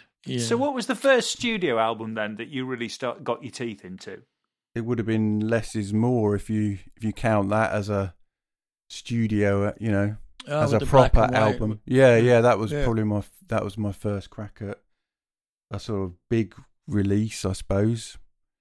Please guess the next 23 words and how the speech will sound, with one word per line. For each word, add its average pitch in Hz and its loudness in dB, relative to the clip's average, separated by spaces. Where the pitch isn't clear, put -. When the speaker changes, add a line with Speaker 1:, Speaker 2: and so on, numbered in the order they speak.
Speaker 2:
Mm. 104 -14
Speaker 3:
Um, 98 -4
yeah, 113 0
but, 123 0
uh, 98 -2
I 113 -2
suppose 123 2
with 113 0
that 127 6
I 110 2
sort 117 -6
of 104 -2
took - -12
on 104 -2
the 104 -6
idea 117 2
of, 107 0
we 107 -2
did 110 -2
all 107 -2
the 101 -6
sort 113 -8
of 98 -6